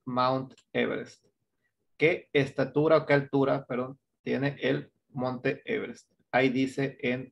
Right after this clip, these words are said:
la lectura, ¿no? No es necesario que se los diga, ustedes lo pueden hacer y lo deben de hacer, ¿no? "How tall is Mauna Kea?" ¿Qué estatura tiene el Mauna Kea? "Which is the tallest mountain on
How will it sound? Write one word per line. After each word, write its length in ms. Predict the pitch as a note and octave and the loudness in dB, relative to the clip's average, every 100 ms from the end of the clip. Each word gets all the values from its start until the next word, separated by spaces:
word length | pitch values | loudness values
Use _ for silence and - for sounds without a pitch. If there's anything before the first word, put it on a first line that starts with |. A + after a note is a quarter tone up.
| _ | _
la 180 | A#2 A#2+ | -4 -2
lectura, 400 | A2+ - A2 G#2+ | -2 -6 -10 -10
¿no? 180 | C3 - | -12 -10
No 100 | B2+ | -8
es 60 | A#2 | -6
necesario 400 | B2 A#2+ A#2+ B2 | -4 -2 -2 -4
que 100 | B2 | -6
se 100 | B2+ | -4
los 140 | C3 | -2
diga, 260 | C3 C#3+ - _ _ | -4 -4 -10 _ _
ustedes 260 | - B2+ | -10 -6
lo 140 | A#2+ - | -6 -4
pueden 340 | B2+ B2 C3+ - _ _ | -4 -4 -6 -16 _ _
hacer 300 | A#2+ C#3 C#3+ | -4 -2 -2
y 80 | C#3 | -2
lo 160 | A#2 A2+ | -2 -2
deben 220 | A2 A2 | -4 -6
de 60 | |
hacer, 280 | A#2 C#3+ C3+ | -6 -6 -6
¿no? 100 | - - _ _ _ _ _ _ _ _ _ _ _ _ _ _ _ - | -12 -20 _ _ _ _ _ _ _ _ _ _ _ _ _ _ _ 4
"How 320 | D3+ E3+ E3+ | 6 6 2
tall 420 | D#3 D3+ D#3 E3 - | 4 6 6 2 -4
is 380 | C3 C#3 C#3 - - | -2 -2 -2 -10 -12
Mauna 600 | B2 B2+ C3 C3+ C#3 C#3 | -6 2 4 4 2 0
Kea?" 400 | - D3+ D3+ G#2+ - _ _ _ _ _ _ | -4 -6 -4 -4 -8 _ _ _ _ _ _
¿Qué 80 | - | -6
estatura 480 | A#2 - B2+ C3+ C3+ | -4 -4 -2 0 2
tiene 360 | C3 B2 C3 - | 0 -2 -4 -4
el 180 | A#2+ A2+ | -4 -2
Mauna 380 | A2+ A#2 A#2+ | -2 -2 -6
Kea? 240 | A#2 - - _ _ _ _ _ _ _ _ _ _ _ _ _ _ _ _ _ _ _ _ - | -8 -12 -14 _ _ _ _ _ _ _ _ _ _ _ _ _ _ _ _ _ _ _ _ 0
"Which 440 | F#3+ G3 - - | 0 0 -10 -8
is 180 | - C#3+ | -4 0
the 120 | D3+ | 0
tallest 440 | D3 D3+ D3+ D3+ - | 4 6 8 4 2
mountain 560 | C3+ C#3 C3+ C#3 C#3 - | 2 2 2 0 -2 -4
on 260 | B2+ A#2+ | -6 -6